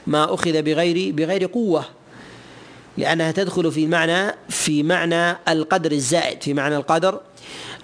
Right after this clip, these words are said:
القدر الزائد. وهذا القول الذين يقولون بأن، آه، آه، هذه الآية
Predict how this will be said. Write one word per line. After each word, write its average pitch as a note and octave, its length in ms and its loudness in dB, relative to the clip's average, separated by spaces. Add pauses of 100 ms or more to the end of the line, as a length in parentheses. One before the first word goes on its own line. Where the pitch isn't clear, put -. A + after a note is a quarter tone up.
القدر E3 420 2
الزائد. D#3+ 520 2 (800)
وهذا D3+ 1400 0
القول F#3 560 4
الذين D#3 320 0
يقولون D3+ 680 0
بأن، D3 320 -2
آه، D3 320 -2 (480)
آه، C#3 840 0
هذه D3 720 0
الآية D3 540 0